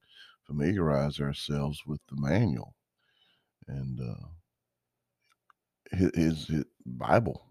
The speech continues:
B I B L E, basic instruction before leaving earth. It's a, it's a manual, and, uh,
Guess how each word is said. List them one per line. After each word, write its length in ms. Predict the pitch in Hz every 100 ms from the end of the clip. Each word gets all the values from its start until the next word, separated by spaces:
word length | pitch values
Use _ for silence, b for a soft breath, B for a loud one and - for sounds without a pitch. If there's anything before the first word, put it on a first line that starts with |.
| - -
B 180 | 73
I 140 | 73 76
B 240 | 82 85
L 260 | 87 92 92
E, 160 | 104
basic 460 | 71 64 76 - 87
instruction 500 | 80 - 87 - 87
before 360 | 82 82 87 90
leaving 280 | 90 90
earth. 300 | 95 98 69
It's 180 | 73 -
a, 80 | 73 -
it's 180 | 76 -
a 60 | 73
manual, 600 | 76 85 123 92 67 - B B B B B B B
and, 320 | 76 73 71 69
uh, 240 | 71